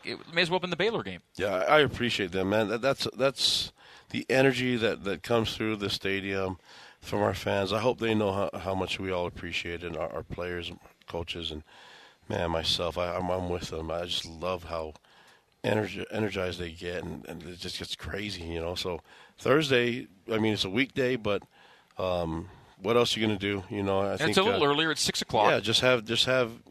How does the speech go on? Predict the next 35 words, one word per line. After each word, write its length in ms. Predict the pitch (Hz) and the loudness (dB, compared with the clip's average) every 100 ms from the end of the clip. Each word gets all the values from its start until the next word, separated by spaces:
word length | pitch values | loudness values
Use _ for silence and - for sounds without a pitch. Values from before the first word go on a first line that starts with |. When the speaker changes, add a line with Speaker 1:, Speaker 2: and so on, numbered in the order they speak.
| 69 | -6
Speaker 2:
um, 300 | 113 104 98 | 0 0 0
Mutual 640 | - 95 120 107 117 113 113 | -2 0 0 0 0 2 2
and 80 | |
all 160 | 101 107 | 4 2
your 120 | 110 | 2
activities 500 | 104 - 110 98 95 | 0 -2 -6 -4 -4
from 140 | - 95 | -6 -4
church 280 | - 92 | -4 -2
here. 300 | - 92 82 - - - - | -2 -4 -6 -12 -20 -16 -10
Speaker 1:
Hmm. 60 | |
Speaker 2:
This 140 | 101 101 | -6 -4
will 80 | |
be 120 | 98 101 | -4 -4
a 40 | |
good 140 | 101 | -6
time 180 | - 107 | -2 -2
to 60 | 92 | -2
do 240 | 98 104 | -2 0
it, 100 | 107 | 2
and 140 | 92 90 - - - - | 0 -4 -8 -20 -16 2
yeah, 140 | 135 | 4
the 140 | 113 | 4
game 240 | 101 123 127 | 4 6 6
will 100 | 117 | 4
be 140 | 120 | 2
earlier, 420 | 107 127 143 160 | 2 2 2 2
so 300 | 143 - 110 | 2 2 2
it 60 | 98 | 2
won't 220 | 113 95 | 2 2
be, 300 | 113 113 104 | 0 -4 -4
we 160 | 110 117 | -4 2
won't 200 | 113 104 | 4 4
be 120 | 107 | 2
having 240 | 107 104 | 0 0
these 260 | 104 104 - | -2 -2 -6